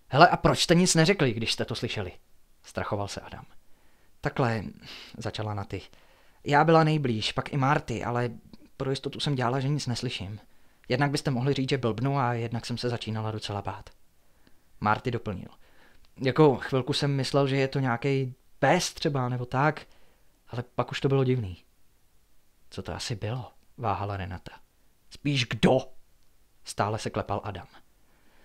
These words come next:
„Slyšela jsem, jak tam prostě chodí, jenom tak ze strany na stranu, třeba nás poslouchal nebo tak. Pak i tak nějak divně funěl.“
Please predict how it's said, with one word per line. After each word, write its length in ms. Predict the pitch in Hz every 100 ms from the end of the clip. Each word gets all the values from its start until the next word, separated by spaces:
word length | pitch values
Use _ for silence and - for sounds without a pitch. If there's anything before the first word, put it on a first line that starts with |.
| - - - _ _ _ - -
„Slyšela 400 | - 151 196 180
jsem, 200 | 214 175
jak 120 | -
tam 120 | 165
prostě 260 | 160 - 151
chodí, 440 | - 139 123 113
jenom 240 | 139 196
tak 300 | 190 147 170
ze 100 | 156
strany 300 | 147 180 190
na 100 | 160
stranu, 360 | 123 - 190 165
třeba 280 | - 160 180
nás 340 | 98 151 175 -
poslouchal 540 | - 156 247 247 170
nebo 180 | 160 170
tak. 360 | 139 170 - - - - - _ _ _ - _ _ _ _
Pak 280 | 120 - -
i 40 |
tak 180 | 131 -
nějak 200 | 160 127
divně 340 | 127 139 151 - - - _
funěl.“ 540 | - - 156 113 95